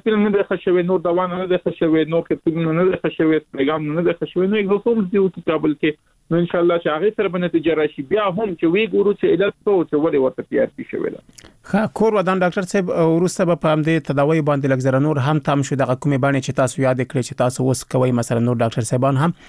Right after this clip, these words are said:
Speaker 2: په دې به هم لږ ذره وضاحت ورکړو چې که څوک په ځوانۍ کې یا په کم عمر کې لکه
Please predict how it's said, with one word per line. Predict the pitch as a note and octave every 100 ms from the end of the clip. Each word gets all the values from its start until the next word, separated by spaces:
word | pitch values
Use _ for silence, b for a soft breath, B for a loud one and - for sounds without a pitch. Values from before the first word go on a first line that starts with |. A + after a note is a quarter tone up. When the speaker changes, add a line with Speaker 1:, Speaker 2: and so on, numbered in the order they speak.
| B B B -
Speaker 2:
په |
دې | D#3 D#3+
به | D3+ D3
هم | E3+
لږ | D#3 C#3+
ذره | C#3
وضاحت | C3 B2+ B2+ C3+
ورکړو | E3+ D#3+ F3+ -
چې | D#3
که | D#3 C3+
څوک | F3 D3+ - D#4+ C3+
په | C#3
ځوانۍ | B2 B2+ C#3+ D3+
کې | C#3
یا | C3+
په | A#2+ -
کم | C#3+ C#3
عمر | C3 B2
کې | C#3+ B2+
لکه | B2+ B2+ A2+